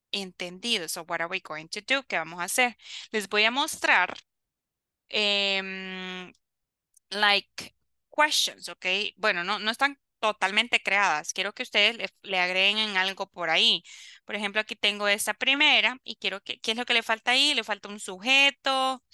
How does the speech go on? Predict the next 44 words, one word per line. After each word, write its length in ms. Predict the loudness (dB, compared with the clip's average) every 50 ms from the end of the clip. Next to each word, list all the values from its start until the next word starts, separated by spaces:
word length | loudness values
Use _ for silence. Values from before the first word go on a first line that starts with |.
| -20 -20 -20 -20 _ _ -2
Ah, 120 | 0 0 2
no, 120 | 2 0
ya 100 | 0 0
tiene 180 | -2 -4 -6 -6
un 40 | -6
sujeto. 280 | -6 -6 -6 -6 -4
Le 120 | -4 -4 -2
falta 540 | 0 -2 -2 -2 0 2 2 4 4 2 2
el 960 | 0 0 0 2 2 2 2 0 0 -2 -2 -4 -4 -6 -6 -8 -8 -10 -12 -14 _ _ -8 -6
auxiliar, 560 | -6 -6 -6 -8 -10 -8 -2 -2 -2 -2 -2
me 100 | -6 -8
parece 320 | -8 -10 -10 -10 -10 -12
que. 240 | -12 -14 -14 -16 _ _
Vamos 200 | -10 -8 -4 -4
a 80 | 0 2
ver, 160 | 2 0 0
le 100 | -4 -8
voy 120 | -4 -4 -2
a 40 | -2
poner 220 | -2 -6 -8 -8 -8
la 100 | -8 -8
número 240 | -8 -8 -8 -8 -8
uno 240 | -8 -8 -8 -10
porque 220 | -12 -16 -18 -18 -20
no 80 | -20 _
me 60 | -20
recuerdo 400 | -20 -20 -20 -16 -16 -12 -10 -8
what 140 | -6 -6 -4
it 140 | -6 -6 -6
said. 200 | -6 -4 -4 -6 -6 -12 -20 -18 -18 -16 -16 -14 -14 -16 -18 -20 -20 _ _ _ _ _ _
What, 440 | 6 8 8 10 10 8 8 6 2 -2 -8 -8 -4
ve, 140 | -4 -2 -2
y 80 | -2
después 400 | -2 -4 -4 -4 -2 -2 -2 0 0
sería, 400 | 0 0 2 2 2 2 2 0 -2 -8 _ _ _ _ _ _ _ _ _ _ _ _ _ _ _ _ _ _ _ _ _ _ _ _ _ _ _ _ _ _ _ _ _ _ _ _ _ _ _ _ _ _ _ _ _ _ _
"What 480 | -20 -20 -8 0 2 4 4 4 4 0 _
do 100 | -2 -2
you 180 | 0 0 -2 -4 -4
do 180 | -6 -8 -6 -6 -2
after 720 | 0 0 0 0 -4 -6 -4 -2 -2 0 0 0 0 0 -2
you 140 | -6 -8
wake 320 | -4 -2 -2 -2 0 0 2
up?" 200 | 2 2 2 0 0
Ok, 240 | -2 -2 2 2